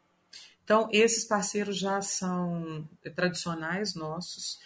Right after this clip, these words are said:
são eles que aplicam os testes de proficiência a um valor também diferenciado e também oferecem o ensino desses idiomas de maneira diferenciada pra professor, aluno e funcionário. Por falar em funcionários,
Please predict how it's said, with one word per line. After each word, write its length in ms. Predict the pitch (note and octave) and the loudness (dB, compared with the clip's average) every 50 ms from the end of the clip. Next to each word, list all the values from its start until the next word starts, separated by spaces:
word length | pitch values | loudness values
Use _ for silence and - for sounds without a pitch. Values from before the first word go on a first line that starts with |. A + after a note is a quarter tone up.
| - - - | -14 -6 -2
são 260 | - - G3 F#3 F#3+ | 0 0 2 4 4
eles 300 | G3+ A3+ A#3 A#3 A3+ - | 6 4 4 4 2 -2
que 100 | - G3 | -2 -4
aplicam 520 | F#3 F#3+ - F#3 F3+ F#3+ F#3+ - - E3 | -6 -4 -2 -2 -2 -2 -2 -4 -6 -4
os 100 | E3 - | -4 -4
testes 420 | - - E3 D#3 D#3 D#3 - - - | -4 -4 -4 -6 -6 -6 -6 -8 -8
de 80 | E3 | -10
proficiência 960 | D#3+ - - D#3 D#3+ - - - D#3 D3+ D3 C#3+ D3 D#3 E3 - - F3+ F3+ - - | -10 -10 -10 -6 -4 -4 -4 -2 -4 -4 -4 -4 -4 -2 -2 -2 -2 -2 -4 -4 -2
a 80 | E3+ | -2
um 100 | E3+ F3 | -2 -2
valor 420 | E3+ E3+ E3 D#3+ D#3 D#3 D3+ D3+ - | -2 -2 -2 -2 0 -2 -2 -4 -6
também 440 | - D3+ D#3 D3+ D3+ D3+ D3 D3 D3 | -10 -8 -6 -4 -2 -2 -2 -4 -6
diferenciado 960 | C#3+ - - D#3 D3+ D#3 D3+ D3 - - - C#3+ C#3 C#3 D3 D#3 D#3+ F3 G3 G3 - - - - - - - | -8 -6 -4 -2 -2 -2 -2 -2 -4 -2 0 0 0 2 0 0 -2 -4 -6 -8 -10 -18 -20 -20 -12 -8 -8
e 80 | G#3+ | -6
também 560 | G#3+ - A#3+ A#3+ G#3+ G3+ G3 F#3+ G3 G#3 G#3 - | -2 -2 -2 0 0 2 2 2 0 0 -2 -4
oferecem 800 | F#3+ F#3+ - G#3 G#3 F#3+ F3 E3+ E3 F3 E3+ - - F#3 F#3 | -6 -6 -4 -4 -2 0 0 0 0 -2 -2 -2 0 0 0
o 60 | F3+ F3+ | 0 0
ensino 400 | F3+ - - F3+ F3 E3+ F3 E3+ | -2 -2 -2 0 0 0 0 0
desses 420 | E3+ E3+ E3+ E3 - F3 D#3+ E3 | -2 -4 -6 -4 -6 -6 -6 -6
idiomas 720 | F3 E3+ - F#3 F3+ D#3+ D3 D3 C#3+ C#3+ D3 D3+ - - - - _ _ _ | -6 -6 -6 -4 -4 -4 -4 -6 -6 -6 -6 -8 -8 -10 -12 -20 _ _ _
de 100 | - D#3 | -12 -8
maneira 340 | D#3 D#3 D#3 D#3 D#3 D#3 D#3+ | -6 -4 -2 -2 0 0 0
diferenciada 680 | D#3+ - - E3 E3+ E3+ E3+ - - F3 D#3+ D#3 D#3+ E3+ | -2 -4 -4 -2 -2 -2 -2 -2 -2 -2 -2 -2 -4 -6
pra 160 | - F3 E3+ | -6 -6 -6
professor, 500 | E3+ - E3+ E3 - F3 - - F3 F3+ | -6 -8 -12 -8 -4 -2 -2 -2 -2 -2
aluno 280 | F3+ E3+ E3+ E3+ E3 | -2 -2 -2 -2 -4
e 40 | F3 | -4
funcionário. 680 | E3+ - F#3 F3 - G3 G3 F#3+ D#3+ D3 C3+ C3 - - - - - _ _ | -4 -2 0 0 0 0 0 -2 -2 -2 -4 -6 -6 -10 -16 -20 -20 _ _
Por 160 | - G3+ A3 G#3+ | 2 2 2 2
falar 320 | - A3+ G#3 F#3+ F3 F3 | 0 -2 0 2 2 2
em 120 | F3+ F3 | 0 -2
funcionários, 880 | E3+ - F3 - - E3+ D#3+ D#3 D3+ D#3 E3+ F#3 G3 G3 F3+ F3+ - - | -4 -4 -2 -2 -2 -4 -4 -4 0 2 2 4 4 2 0 -2 -4 -6